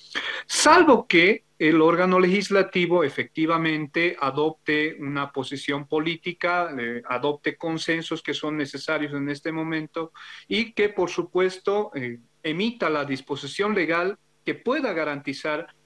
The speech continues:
primero, la, eh, continuidad del proceso de selección de autoridades, ajustándose a las observaciones de constitucionalidad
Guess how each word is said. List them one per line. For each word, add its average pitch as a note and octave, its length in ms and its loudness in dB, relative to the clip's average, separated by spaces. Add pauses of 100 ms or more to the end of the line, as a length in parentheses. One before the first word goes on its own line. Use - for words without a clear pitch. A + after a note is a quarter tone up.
primero, F3 580 4 (340)
la, D3 440 0
eh, A#2 500 -6
continuidad E3+ 720 2
del E3+ 200 0
proceso D#3 500 0
de D3+ 220 0
selección C#3+ 520 -4
de C#3+ 60 0
autoridades, C3+ 800 -2 (180)
ajustándose E3+ 920 2
a D#3+ 60 2
las C3+ 220 2
observaciones C#3 840 -2
de C3 120 -2
constitucionalidad C3+ 1160 0